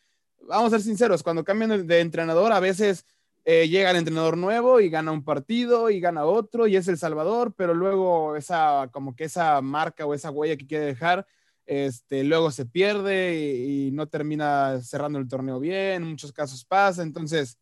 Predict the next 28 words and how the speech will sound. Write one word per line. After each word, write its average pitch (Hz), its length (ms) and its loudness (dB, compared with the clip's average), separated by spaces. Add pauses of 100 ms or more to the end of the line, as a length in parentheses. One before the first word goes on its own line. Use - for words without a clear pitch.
(760)
ah, 302 400 -4
yo, 240 120 -6
yo 220 140 2
digo 233 240 2
que 190 100 -4
sí 208 100 -2
deberían 185 320 2
de 175 60 0
dar 175 160 2
la 165 80 2
oportunidad, 160 600 -4 (240)
este, 127 960 -6 (540)
ahora 170 160 2
sí 185 180 -6
que, 175 160 -2
a 147 140 2
ver, 165 280 2 (160)
los 175 220 6
resultados 175 720 2
lo 147 100 0
respaldarán 143 800 0 (520)
y, 135 340 -2
pues, 120 240 -8
si 131 160 -4
llega 185 240 0
a 170 40 0
fallar, 156 420 0
eh, 151 140 0